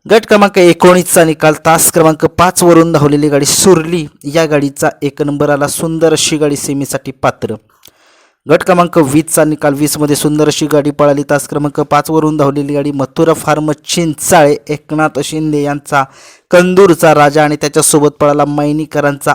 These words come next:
आदत किंग अर्जुन. सुंदर अशी गाडी आप्पा ड्रायव्हर कारुंडेकरांनी सेमीसाठी पात्र केली. गट क्रमांक एकवीसचा निकाल, तास क्रमांक चार वरून धावलेली गाडी स्वरा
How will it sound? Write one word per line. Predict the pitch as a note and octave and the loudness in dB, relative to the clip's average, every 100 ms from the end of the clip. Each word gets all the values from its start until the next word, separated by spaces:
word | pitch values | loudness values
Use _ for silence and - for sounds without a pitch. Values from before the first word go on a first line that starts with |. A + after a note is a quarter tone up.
| - | -2
आदत | C#3 C#3 D3+ - | -2 0 -2 -2
किंग | D#3 D3 D3 - | -4 -2 -4 -2
अर्जुन. | D3 B2+ C3+ C3+ - - _ | -2 0 -2 -2 -12 -20 _
सुंदर | - F3+ F3 E3+ | 0 0 4 4
अशी | D#3+ - - E3+ | 4 2 0 0
गाडी | D#3 D3 D3+ _ - | 2 0 -2 _ -6
आप्पा | - - D#3 | -6 -2 2
ड्रायव्हर | D3+ C#3+ | 2 2
कारुंडेकरांनी | C#3 D3 C#3 C#3 C#3 C#3 C#3 | 0 2 2 0 0 0 -2
सेमीसाठी | C3 C#3+ C3+ C3+ C3 | -4 -4 -6 -8 -10
पात्र | - B2+ - B2 | -6 -6 -4 -6
केली. | B2 A2 - _ _ _ _ _ _ _ D3+ | -6 -8 -12 _ _ _ _ _ _ _ -2
गट | F#3+ | 0
क्रमांक | F3+ G3 F#3 F3+ | 2 0 0 -2
एकवीसचा | F#3 E3+ - E3+ F3+ - D#3+ | -2 -2 0 -2 -2 0 0
निकाल, | D#3 E3 D#3+ D#3+ | 0 -4 -2 -2
तास | D#3 - | -4 -2
क्रमांक | D#3 D3+ D#3 | -2 -2 -2
चार | D#3 - D#3+ | -2 0 0
वरून | D#3+ D#3 D#3 | 2 2 2
धावलेली | D3+ C#3+ D3 D3 | 0 -2 -2 -2
गाडी | C#3+ D3 | -2 -4
स्वरा | - - D#3 D#3+ D#3+ | -4 0 0 0 -2